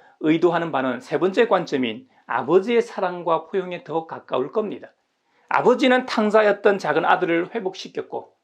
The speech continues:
또 불효자식인 작은 아들을 위해 큰 잔치를 베푼 곳에 반감을 가진 큰 아들을 설득하는 자애로우신 우리 아버지 하나님으로 비유됩니다. 유대 사회에서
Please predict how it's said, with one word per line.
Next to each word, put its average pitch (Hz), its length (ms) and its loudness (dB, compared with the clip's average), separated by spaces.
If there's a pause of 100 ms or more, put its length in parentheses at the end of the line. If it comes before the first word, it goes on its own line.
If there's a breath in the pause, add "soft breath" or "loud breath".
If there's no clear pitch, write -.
(220)
또 160 280 2 (220 loud breath)
불효자식인 214 680 4
작은 196 360 -2
아들을 208 420 2
위해 165 300 -2 (260 soft breath)
큰 330 300 2
잔치를 233 500 2
베푼 190 340 0
곳에 175 320 0
반감을 160 520 2
가진 190 360 0 (400)
큰 - 280 -4
아들을 165 440 0
설득하는 160 800 -6
자애로우신 156 680 0 (520 soft breath)
우리 170 220 4
아버지 160 340 2
하나님으로 196 760 -4
비유됩니다. 127 720 -8 (800 soft breath)
유대 160 240 4
사회에서 240 680 4